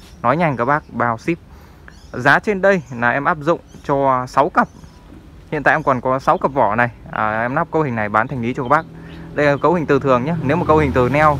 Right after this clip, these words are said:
thì nó sẽ thay đổi giá vào củ loa check thôi.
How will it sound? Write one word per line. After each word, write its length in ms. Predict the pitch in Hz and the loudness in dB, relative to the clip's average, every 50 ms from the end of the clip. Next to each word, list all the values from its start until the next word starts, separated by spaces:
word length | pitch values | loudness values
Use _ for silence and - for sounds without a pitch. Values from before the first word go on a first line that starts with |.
| 127 | -2
thì 160 | 135 120 110 110 | -4 -2 0 0
nó 140 | 113 120 | 0 0
sẽ 160 | 135 123 151 160 | 0 0 -2 -2
thay 180 | 160 170 151 | -2 -2 0
đổi 220 | 135 120 101 104 104 | 0 -2 -2 -2 -2
giá 240 | 113 107 110 131 | -2 0 0 0
vào 280 | 147 156 135 110 107 101 80 - - - - - - - | 0 0 0 0 0 -4 -8 -14 -16 -16 -16 -16 -10 -6
củ 140 | 127 110 101 | -6 -4 -2
loa 120 | 117 123 127 | -2 -2 -2
check 240 | - 175 165 160 | -2 -4 -4 -2
thôi. 160 | - 156 143 | 0 2 2